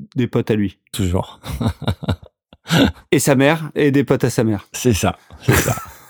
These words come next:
Speaker 2: c'est ça.
Speaker 1: <laughs> Et, euh, et il était pas encore, euh, double champion du monde.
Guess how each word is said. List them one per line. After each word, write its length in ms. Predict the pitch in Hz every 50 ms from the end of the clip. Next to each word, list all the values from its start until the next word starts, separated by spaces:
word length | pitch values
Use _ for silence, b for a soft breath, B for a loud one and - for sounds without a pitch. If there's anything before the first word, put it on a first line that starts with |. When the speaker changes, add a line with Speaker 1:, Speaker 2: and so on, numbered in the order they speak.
| - -
Speaker 2:
c'est 200 | - - 208 196
ça. 140 | 180 170 151 131 -
Speaker 1:
<laughs> 100 | _ -
Et, 240 | 123 113 113 113 113
euh, 500 | 113 110 110 107 107 110 107 107 104 - -
et 160 | - 135 135
il 120 | 131 131 123
était 200 | 123 113 - 117 107
pas 100 | - 151
encore, 400 | 143 127 - - 147 139 123 120
euh, 340 | 113 110 107 104 104 104 98 104 110
double 300 | 113 123 135 131 120 113
champion 300 | - - 110 - 117 107
du 100 | 117 131
monde. 220 | 135 113 101 95